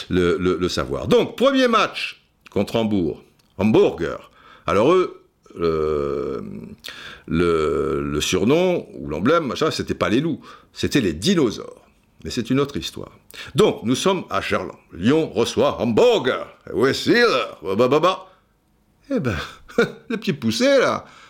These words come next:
avec, euh, Dinalo, Prince de Gerland et tout le tralala, il gagne deux zéro.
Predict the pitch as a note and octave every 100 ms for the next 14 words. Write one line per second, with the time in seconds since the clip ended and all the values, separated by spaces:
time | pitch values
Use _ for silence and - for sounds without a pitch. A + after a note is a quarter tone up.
0 | - A2+ B2 B2 A#2+ A2 G#2+ A#2 A#2+ A#2+
1 | B2 A2 A2+ F#2+ G2+ F#2+ G#2 A#2 A2 G#2
2 | F2+ F2+ F2 F3+ A3+ D#3 G3+ E3+ B3+ G#3+
3 | A3+ G3+ D#3+ -